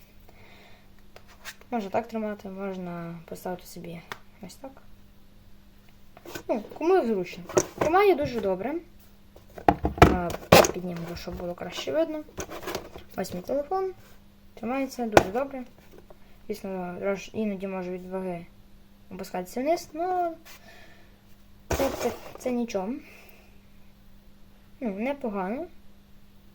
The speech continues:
Звісно, опускається, бо трошки важкий телефон. Але якщо поставити десь ось так, або зробити нижче, то буде зру-,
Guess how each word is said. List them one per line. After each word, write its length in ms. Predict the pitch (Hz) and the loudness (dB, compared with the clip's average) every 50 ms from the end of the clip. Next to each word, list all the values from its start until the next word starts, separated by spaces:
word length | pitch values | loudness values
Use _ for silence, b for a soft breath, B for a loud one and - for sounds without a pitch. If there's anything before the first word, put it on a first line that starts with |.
| - | -4
Звісно, 340 | 220 214 - - 208 196 196 | -4 -4 -2 -4 -4 -4 -2
опускається, 500 | 190 190 - - - 226 196 190 - 190 | -4 -6 -8 -2 2 2 2 2 0 -4
бо 160 | 180 180 185 180 180 180 175 180 180 185 | -4 0 2 2 4 4 2 0 0 -2
трошки 300 | 185 190 185 - - 208 | -4 -4 -4 -2 -2 -2
важкий 360 | 214 220 - - - 403 415 | 0 0 2 6 6 8 8
телефон. 480 | 403 - - 330 311 311 - - 302 285 294 302 - B B B B B B B B B B | 6 4 0 -2 4 6 6 6 6 4 -2 -8 -14 B B B B B B B B B B
Але 100 | 262 254 | -2 0
якщо 200 | 262 247 - 226 | 0 0 0 -2
поставити 360 | 208 202 - 202 190 - 196 | -4 -2 -2 -4 -4 -4 -6
десь 160 | 190 196 - - | -8 -8 -10 -10
ось 80 | - - | -4 0
так, 320 | - 359 392 392 - - | 4 4 4 4 4 6
або 280 | 202 185 - - 185 175 | 10 12 12 12 12 8
зробити 380 | - 180 185 190 - - 370 | 0 -4 -6 4 8 10 10
нижче, 260 | 370 370 349 - 277 | 10 10 6 -2 -4
то 100 | 226 214 | -4 -4
буде 180 | 202 208 208 190 | -4 -4 -4 -6
зру-, 280 | 180 180 175 170 170 | -8 -8 -8 -8 -8